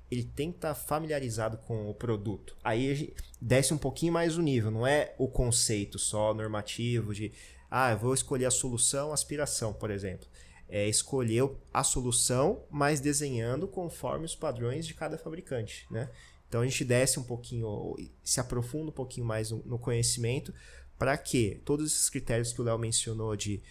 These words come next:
número de pontos, sensibilidade, aplicação, é, como que eu vou posicionar o detector, se tem que ter filtro, se não tem, aí de acordo com cada equipamento. Até porque, assim, né, no executivo eu tenho que listar os part numbers, né, do que eu vou utilizar. Se eu não conheço o produto, a chance de eu acertar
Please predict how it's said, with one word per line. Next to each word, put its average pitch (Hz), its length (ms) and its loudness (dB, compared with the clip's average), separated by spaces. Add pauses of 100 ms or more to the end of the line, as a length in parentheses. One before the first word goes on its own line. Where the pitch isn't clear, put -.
(200)
número 123 220 2
de 120 100 0
pontos, 120 460 0
sensibilidade, 107 960 -2
aplicação, 104 920 -2 (400)
é, 101 320 -6
como 127 240 -6
que 127 80 -6
eu - 40 -2
vou 113 100 0
posicionar 110 360 0
o 107 60 -4
detector, 107 500 -4
se - 180 -2
tem 117 140 -4
que 120 60 -6
ter 107 120 -6
filtro, 117 320 -8
se - 100 -6
não 101 160 -4
tem, 131 320 -2 (280)
aí 113 360 -2
de 123 120 -2
acordo 117 420 -2
com 120 120 -4
cada 117 220 -2
equipamento. 120 440 -4
Até 220 200 0
porque, 180 360 2
assim, 139 520 0
né, 113 180 0 (300)
no 139 120 2
executivo 151 680 0
eu 127 40 0
tenho 143 180 0
que 165 120 -6
listar 160 300 0
os - 100 0
part 147 280 -6
numbers, 107 420 -2
né, 139 140 0 (500)
do 110 200 -4
que - 120 -12
eu 104 80 0
vou 117 140 0
utilizar. 120 440 0
Se - 100 0
eu 143 60 4
não 143 60 2
conheço 139 340 0
o - 20 -12
produto, 160 760 0
a 220 80 -4
chance - 440 -4
de 359 60 -8
eu - 80 -4
acertar - 520 -6